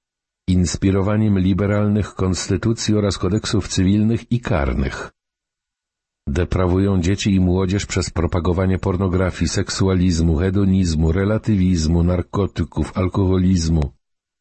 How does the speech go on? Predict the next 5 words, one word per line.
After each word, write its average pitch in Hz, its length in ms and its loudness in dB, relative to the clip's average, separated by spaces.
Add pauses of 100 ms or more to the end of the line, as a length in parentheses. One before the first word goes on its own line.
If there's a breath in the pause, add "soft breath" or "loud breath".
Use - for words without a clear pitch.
przez 92 180 -2
zniesienie 90 680 0
samowychowania 95 1160 0 (400)
i 80 80 -2
samodyscypliny. 69 1120 -2